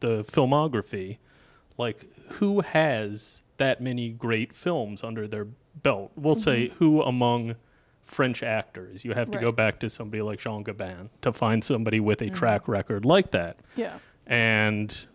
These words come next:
Speaker 1: person I was talking to said, "Well, what about Depardieu?" And I said, "That's a fair point." And it's fascinating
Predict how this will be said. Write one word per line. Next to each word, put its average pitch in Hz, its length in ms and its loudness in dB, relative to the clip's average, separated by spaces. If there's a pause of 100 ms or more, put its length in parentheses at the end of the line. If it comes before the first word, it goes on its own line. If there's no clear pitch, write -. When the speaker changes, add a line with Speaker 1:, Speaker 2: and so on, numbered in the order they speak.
Speaker 1:
person 110 300 -8
I 107 60 -6
was 104 100 -8
talking 202 400 0
to 135 240 -4 (240)
said, 98 460 -6 (180)
"Well, 95 120 -10
what 104 120 -2
about 107 300 -2
Depardieu?" 131 640 -2 (640)
And - 80 -8
I 123 60 -6
said, 165 180 -4
"That's 147 180 -2
a 117 60 2
fair 117 340 4
point." 113 460 0 (160)
And 127 160 -6
it's 107 180 -6
fascinating 101 1160 -2